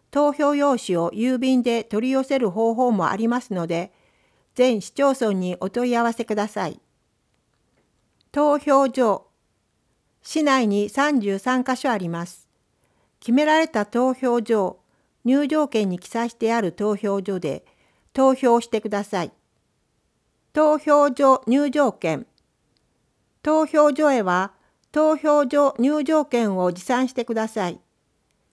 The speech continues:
入場券をなくしたり、忘れた時でも投票できますので、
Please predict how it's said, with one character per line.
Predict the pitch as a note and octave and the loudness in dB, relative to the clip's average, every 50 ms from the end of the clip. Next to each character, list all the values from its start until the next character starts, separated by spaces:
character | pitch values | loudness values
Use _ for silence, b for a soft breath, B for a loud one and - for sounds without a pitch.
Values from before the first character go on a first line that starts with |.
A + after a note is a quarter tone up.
| _ _ - | _ _ -2
入 | B3+ D4 D4+ D#4 | 0 2 2 2
場 | C#4+ D#4+ E4 E4 D#4+ | 2 2 2 0 0
券 | E4 C4 B3 A#3+ G#3+ | 0 -2 0 0 0
を | G#3 G3+ | 0 0
な | G#3 G3+ G#3 | 0 -2 -4
く | - C4+ C4+ | -4 -6 -6
し | C4 - | -6 -4
た | - G3+ F#3+ | -6 -4 -4
り、 | F3 D#3+ D#3+ - _ _ _ _ _ - | -4 -6 -6 -8 _ _ _ _ _ -10
忘 | - F#3 - - C#4 | -10 -10 -8 -6 -2
れ | C#4+ D4+ D4+ | -2 -2 -2
た | D4 C#4 C4+ | -2 -4 -4
時 | C4+ C4 - C#4 | -6 -6 -4 -4
で | B3 A#3+ G3+ | -2 -2 -2
も | F3+ E3+ E3+ F3 F3+ b b b b b b b | -2 -2 -4 -6 -8 b b b b b b b
投 | - D4 D4+ D4 D4 | -4 -2 0 0 0
票 | - D4+ D4 C#4+ | 0 0 -2 0
で | A#3+ B3+ | -2 -4
き | B3+ - C4 | -4 -2 0
ま | C4 C#4 C4+ | 0 0 0
す | - A#3+ | -2 -4
の | G#3 F#3 | -4 -2
で、 | E3 F3 E3 D#3+ - - | -2 -4 -4 -4 -6 -8